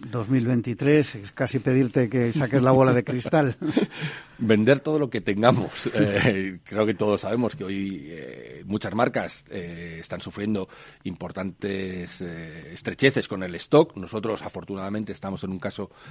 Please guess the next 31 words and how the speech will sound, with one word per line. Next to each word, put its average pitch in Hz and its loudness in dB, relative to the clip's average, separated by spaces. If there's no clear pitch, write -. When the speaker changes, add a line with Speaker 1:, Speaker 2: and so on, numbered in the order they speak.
Speaker 2:
excepcional. 101 -6
Tenemos 95 -8
entrega 92 -8
inmediata 98 -6
en 98 -6
casi - -8
todos 101 -4
nuestros 90 -12
modelos. 123 -2
Pero 104 4
bueno, 101 4
alguna 107 0
inte-, 113 0
alguna 110 -2
tirantez 104 -2
de 104 -4
stock 110 -2
en 104 -6
alguna 98 -6
versión, 95 -8
en 95 -6
algún 92 -8
modelo 101 -4
podemos 95 -6
tener. 92 -10
De 87 -10
cara 113 4
al 131 6
año 127 4
que 113 2
viene, 127 4